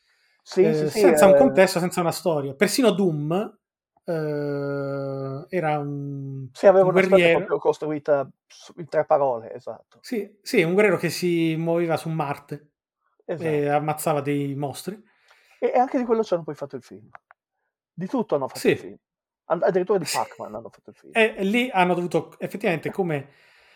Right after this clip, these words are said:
Speaker 2: in Masters of the Universe, eh, costruire una narrazione.
Speaker 1: Esattamente. E, perché evidentemente, eh, c'era prima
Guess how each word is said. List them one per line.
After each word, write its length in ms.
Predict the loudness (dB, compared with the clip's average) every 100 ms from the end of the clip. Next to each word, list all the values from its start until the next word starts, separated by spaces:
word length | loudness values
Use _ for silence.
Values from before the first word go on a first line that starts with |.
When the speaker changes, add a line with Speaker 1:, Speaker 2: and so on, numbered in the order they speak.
| _
Speaker 2:
in 140 | -6 -2
Masters 320 | -2 -2 -2
of 80 | -2
the 20 | -2
Universe, 280 | 0 0 0
eh, 80 | 0
costruire 500 | -4 -2 -2 0 0
una 220 | -2 -4
narrazione. 720 | -2 -4 -4 -8 -10 -10 _ _ _ _ _
Speaker 1:
Esattamente. 840 | -6 -6 -10 -12 -14 _ _ _ _ _ _ _ _ _ -6
E, 480 | -2 2 2 2 -2 -6
perché 240 | -6 2 2
evidentemente, 960 | 2 -2 -2 0 0 0 -2 -6 -6
eh, 180 | -10 -14 _ _ _
c'era 640 | -4 0 2 0 -2 -6 _ _ _ _ _ _ _ _ _
prima 460 | -8 -8 -6 -8